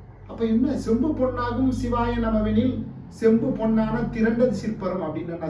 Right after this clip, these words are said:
சிற்பரம்னா என்ன? உடம்பு. திருஅம்பலம்னாலும் உடம்பு தான். இந்த உடம்பு உள்ள செம்பை ஒத்த, செம்பு என்ன கலர்ல இருக்கும்? கருஞ்சிவப்பு நிறத்துல இருக்கும். அந்த கருஞ்சிவப்பு நிறமாக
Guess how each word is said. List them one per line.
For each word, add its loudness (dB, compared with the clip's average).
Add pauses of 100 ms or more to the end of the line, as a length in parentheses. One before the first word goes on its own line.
சிற்பரம்னா -2
என்ன? -2
உடம்பு. -4 (300)
திருஅம்பலம்னாலும் 0
உடம்பு -6
தான். -8 (260)
இந்த -6
உடம்பு 0
உள்ள -2 (200)
செம்பை -4
ஒத்த, -4
செம்பு -2
என்ன 0
கலர்ல -6
இருக்கும்? -8 (520)
கருஞ்சிவப்பு -6
நிறத்துல -8
இருக்கும். -10 (280)
அந்த -6
கருஞ்சிவப்பு -2
நிறமாக -8